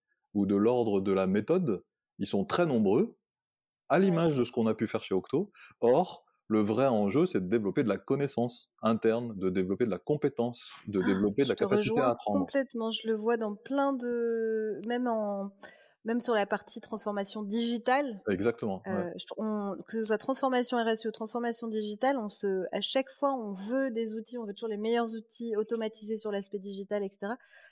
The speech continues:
Speaker 2: Alors qu'en fait, si l'humain suit pas et n'arrive pas à utiliser ou ne veut pas utiliser,
Speaker 1: Exactement.
Speaker 2: et on,
Speaker 1: C'est ça.
Speaker 2: on peut
Speaker 1: Et
Speaker 2: perdre
Speaker 1: ça, ça,
Speaker 2: des
Speaker 1: c'est le
Speaker 2: années.
Speaker 1: gros, gros écueil actuel, euh, que, que je, que je, j'illustre sur le terme de la mesure, parce que nous, on s'est rendu compte en se cassant
Speaker 2: Oui.
Speaker 1: les dents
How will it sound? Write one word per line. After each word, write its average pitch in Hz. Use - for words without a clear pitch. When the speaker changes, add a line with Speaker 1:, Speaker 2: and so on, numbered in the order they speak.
Speaker 2:
Alors 202
qu'en 240
fait, 269
si 214
l'humain 254
suit 226
pas 220
et 185
n'arrive 180
pas 240
à 233
utiliser 214
ou 208
ne 180
veut 247
pas 233
utiliser, 208
Speaker 1:
Exactement. 220
Speaker 2:
et -
on, 180
Speaker 1:
C'est 104
ça. 101
Speaker 2:
on 180
peut -
Speaker 1:
Et -
Speaker 2:
perdre 214
Speaker 1:
ça, 143
ça, 160
Speaker 2:
des 175
Speaker 1:
c'est 202
le 117
Speaker 2:
années. 107
Speaker 1:
gros, 139
gros 147
écueil 135
actuel, 131
euh, 101
que, 101
que 101
je, 101
que 104
je, 95
j'illustre 113
sur -
le 95
terme 110
de 104
la 101
mesure, 110
parce 107
que 98
nous, 101
on 110
s'est 110
rendu 98
compte 110
en 101
se -
cassant 110
Speaker 2:
Oui. 110
Speaker 1:
les 107
dents 113